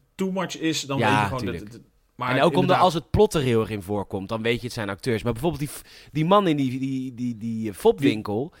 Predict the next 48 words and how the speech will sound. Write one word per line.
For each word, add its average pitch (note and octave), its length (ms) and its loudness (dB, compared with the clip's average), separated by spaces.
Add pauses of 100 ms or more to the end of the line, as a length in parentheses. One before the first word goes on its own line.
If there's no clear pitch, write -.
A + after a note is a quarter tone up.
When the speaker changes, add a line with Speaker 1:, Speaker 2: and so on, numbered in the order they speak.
(140)
Speaker 2:
ik - 200 -4
denk E4 200 4
dat F#3 100 6
dat D3 140 4
een D3+ 80 -2
echte D#3 260 -4
Amerikaan A2 540 -2
is. D2 200 -18 (280)
Die C3 120 -4
man, C#3+ 160 6
Speaker 1:
Ja, C#3 80 4
want, A#2+ 120 2
Speaker 2:
eh, A2 80 2
Speaker 1:
eh, G2+ 100 -6
ja, E3 260 -2
maar C#3+ 180 -2
die, D3 400 0
inderdaad, C#3+ 360 0
waar B2+ 140 -2
die, B2+ 100 -4
die B2 100 -6
telefoon C#3+ 380 -2
koopt, C#3+ 200 2
die C3+ 80 0
moet B2+ 100 -4
natuurlijk B2 260 -6
een B2 60 0
beetje A#2+ 120 -8
in A#2+ 60 -8
de A2+ 60 -12
storyline A#2+ 480 -2
meegaan, A#2+ 360 -2
dus A2 120 -2
Speaker 2:
Precies. - 40 -10
Speaker 1:
die B2 80 -6
is G#2 80 -10
natuurlijk - 280 -12
geïnstrueerd. C#3 580 -2 (540)
En C3+ 100 -6
die C#3 100 4
van C3 100 -4
de A#2+ 60 -6
fax - 380 -6
is F3 360 -10
inderdaad D3+ 380 -8
twijfelachtig, D3+ 520 -4
maar C#3+ 180 -4
ik C#3+ 100 -4